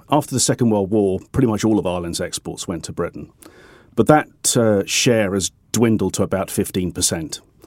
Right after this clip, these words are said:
Um, so if you look at it from a sort of export share point of view, it doesn't look like it's a, it's a, a really, it's a big deal, but it's not a huge deal. I think the problem is, is that when you look at how much value is added in exports,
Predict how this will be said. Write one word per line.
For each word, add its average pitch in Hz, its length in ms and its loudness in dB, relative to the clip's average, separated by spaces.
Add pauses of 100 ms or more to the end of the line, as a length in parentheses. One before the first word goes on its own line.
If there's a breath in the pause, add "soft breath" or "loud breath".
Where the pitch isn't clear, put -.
(260 soft breath)
Um, 98 300 2
so - 120 2
if 107 80 2
you 135 80 6
look 170 140 4
at 135 80 4
it - 80 -2
from 110 200 0
a 101 40 0
sort 104 180 0
of 98 140 -2
export 107 400 -2
share 95 220 0
point 92 200 -4
of - 60 -16
view, 92 140 -2
it 104 120 -4
doesn't 113 320 2
look 98 240 -2
like 92 200 -8
it's - 160 -4
a, 85 80 -4 (180)
it's - 260 -6
a, 87 160 -6
a 101 120 -4
really, 92 340 2 (220)
it's 143 160 4
a - 20 2
big 165 220 4
deal, 92 180 0
but 95 100 -4
it's - 120 -4
not 87 120 -2
a - 40 -14
huge - 320 -2
deal. 71 280 -6 (720 loud breath)
I 127 60 0
think 165 100 6
the 147 60 2
problem 156 420 6
is, 104 220 4
is 107 140 0
that 113 180 2
when 120 180 4
you 120 120 6
look 139 220 4
at - 380 0 (540 soft breath)
how 131 200 2
much 117 220 2
value 110 380 4
is 98 140 2
added 107 280 2
in 82 100 -6
exports, - 760 -8